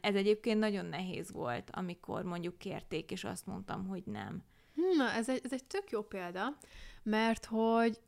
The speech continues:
Speaker 2: hogy azért vannak, szerintem barátságokban ugye me-, megy ez a tárgyakat kölcsön adunk, kapunk szitu. Na, ilyenkor mi volt? Benned mi volt, hogy azt mondtad, hogy nem? Tehát mondjuk ki tudtad-e gördülékenyen mondani, hogy bocs, ezt nem?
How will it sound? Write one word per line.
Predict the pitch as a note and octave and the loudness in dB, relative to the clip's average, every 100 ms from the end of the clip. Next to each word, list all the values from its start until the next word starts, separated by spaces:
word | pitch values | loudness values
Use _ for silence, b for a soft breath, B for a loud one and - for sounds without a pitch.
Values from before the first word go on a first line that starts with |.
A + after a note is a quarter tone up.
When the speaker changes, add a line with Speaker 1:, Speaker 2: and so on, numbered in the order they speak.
| - | -6
Speaker 2:
hogy | - A3 | 2 4
azért | A3+ A#3+ A#3 A#3 - _ _ _ _ _ _ _ | 6 6 6 4 0 _ _ _ _ _ _ _
vannak, | - G#3+ C#4 C#4 G#3+ - | -6 4 6 8 6 2
szerintem | - A3 G3+ | 4 4 6
barátságokban | G#3 A3 A#3 D4 C#4 C4 C#4+ | 8 6 6 6 8 8 8
ugye | C#4 C4 | 10 10
me-, | C4+ C4 | 8 8
megy | C4+ B3 G#3 | 8 8 8
ez | G3+ | 6
a | G3 F#3+ G3 G3+ | 6 6 4 4
tárgyakat | G3+ G3 G3+ G#3 - | 2 4 4 2 4
kölcsön | G#3+ G#3 - G#3 | 4 4 2 -4
adunk, | G3 G#3 G3+ G3+ | 0 0 2 0
kapunk | G3 G3+ - G3 G3+ - B B B | 0 0 0 -2 -2 -6 B B B
szitu. | - - G#3 A3+ B3 D4 | -8 -2 0 4 6 6
Na, | C#4+ F4 | 4 4
ilyenkor | F4 F4 E4+ | 2 4 6
mi | D#4 | 6
volt? | A3+ - - - - | 4 -2 -4 -6 0
Benned | - D4 A#3+ A3 | 4 6 6 4
mi | G#3+ | 2
volt, | G#3+ A3+ D#4+ | 2 4 2
hogy | - | 4
azt | A#3+ A#3+ | 2 2
mondtad, | B3 A3 A3 | 0 0 0
hogy | A#3 G#3+ | 0 2
nem? | G3+ F3 A3 | 0 0 0
Tehát | G4 - - A#3+ A#3+ | 0 -6 0 6 6
mondjuk | B3 | 6
ki | E4 | 4
tudtad-e | C#4 A#3+ G#3+ G#3 G3+ G3 | 4 4 8 8 8 8
gördülékenyen | G#3+ G#3 G#3 G#3+ G#3+ | 8 8 6 4 2
mondani, | G3+ G3+ G3+ | 0 0 0
hogy | G3+ G#3+ G3+ | 0 0 0
bocs, | G#3 G3 | 0 0
ezt | F#3+ F#3 - | -2 -4 -4
nem? | F3+ C4+ | -2 -2